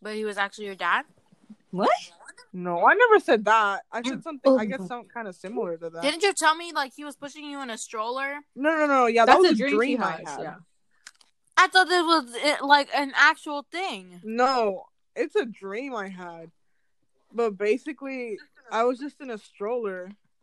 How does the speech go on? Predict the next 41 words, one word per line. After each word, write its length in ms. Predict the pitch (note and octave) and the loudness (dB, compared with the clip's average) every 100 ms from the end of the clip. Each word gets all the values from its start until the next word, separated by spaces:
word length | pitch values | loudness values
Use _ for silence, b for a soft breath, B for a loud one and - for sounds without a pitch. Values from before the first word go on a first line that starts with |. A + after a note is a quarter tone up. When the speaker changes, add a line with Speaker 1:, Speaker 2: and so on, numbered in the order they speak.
| _ - | _ -18
Speaker 3:
In 120 | A3+ | -14
this 140 | A#3 B3+ | -12 -12
stroller 320 | - D4 B3+ | -8 -6 -2
that 120 | A3 | -2
I 80 | G3+ | -4
actually 480 | G3 G#3 - G3+ F3 | -6 -10 -14 -14 -12
have. 240 | F#3 F3 | -14 -14
I 40 | F#3 | -14
don't 100 | G3 | -16
have 140 | G3+ | -16
it 60 | F3+ | -18
anymore, 420 | E3+ E3 F3 E3+ | -20 -18 -14 -14
but, 180 | D#3+ - _ | -14 -18 _
like, 220 | F#3 E3+ | -10 -8
that 100 | F3 | -6
I 40 | E3 | -6
used 240 | G3+ - | -8 -8
to 80 | F3 | -8
have. 360 | F3+ F#3 F3 F3 _ _ _ _ _ _ _ - | -2 -2 -2 -6 _ _ _ _ _ _ _ -4
And 100 | A3+ | -2
I 80 | A3 | 0
guess 160 | B3 | -2
I 80 | D4 | -4
was 100 | C4 | -6
just 200 | B3 - | -8 -14
in 100 | A3+ | -12
the 80 | G#3+ | -12
stroller, 560 | - G3 G#3+ F#3+ F3 - | -10 -8 -6 -6 -8 -12
and 260 | G3+ F#3+ | -14 -14
my 160 | D#3+ G3 | -12 -10
mom 260 | G#3 G3+ G#3 | -8 -8 -8
was 140 | F#3+ | -12
walking 320 | F#3+ F#3+ - F#3+ | -10 -12 -12 -16
with 180 | F#3 - | -14 -14
this 160 | F3 | -16
guy, 300 | _ E3+ E3 | _ -8 -6
but 120 | E3 D#3 | -8 -8
that's 200 | E3 - | -10 -8
all 200 | F3 E3 | -8 -8
I 40 | |
remember. 560 | D#3 C#3+ D#3 D3 - | -10 -14 -16 -16 -16